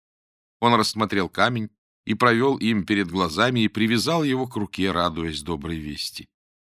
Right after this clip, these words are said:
А потом он поднялся и стал ходить, и ожидал садовника до ночи, но тот не пришёл. И Камар аз-Заман проспал на его месте до утра,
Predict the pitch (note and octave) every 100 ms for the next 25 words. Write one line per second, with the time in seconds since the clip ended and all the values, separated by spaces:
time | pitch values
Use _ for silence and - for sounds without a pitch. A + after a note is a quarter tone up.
0 | _ - G#2+ B2 B2+ A#2 G2 F2 D2+ B2
1 | D#3+ - G#2 - F3+ F3 E3 A#2+ D#2 -
2 | - _ - A#2 B2 B2 C#3 D3 - D3
3 | D3 G#2 F#2+ - E2 F2+ A2 E2 - E2+
4 | F2 A2+ A#2 D3 - C#3+ C3 C3+ - -
5 | F2+ - _ _ _ _ _ - G2+ F#2+
6 | - A2 A2 G#2 G2 E2+ G#2+ A2 G#2+ -
7 | G#2 G2+ - C3 A2 F#2 F2 F2 G2+ G2
8 | F#2 E2+ G2+ A2 G2+ D#2+